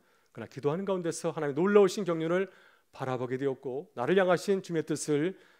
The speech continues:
발견하고 또 깨닫게 되었습니다. 이것은 우리가 마치 태풍에 반응하는 우리의 모습과 같지 않습니까?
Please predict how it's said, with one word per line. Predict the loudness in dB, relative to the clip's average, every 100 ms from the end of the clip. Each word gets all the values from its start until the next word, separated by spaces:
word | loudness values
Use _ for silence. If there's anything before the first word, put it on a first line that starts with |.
| _ -8
발견하고 | -4 -2 0 -2 -4 -4 -4 -6
또 | -4
깨닫게 | -2 -2 -2 2 2 2
되었습니다. | -2 -4 -4 -8 -10 -14 -20 _ _ _ _ _ _ _ _ 2
이것은 | 4 6
우리가 | 6 8
마치 | 10 8 8 4 4 4
태풍에 | 0 4 6
반응하는 | 8 6 4 2 0 -2
우리의 | 4 6
모습과 | 6 4 2
같지 | 0 0 -2
않습니까? | -4 -6 -14 -14 -16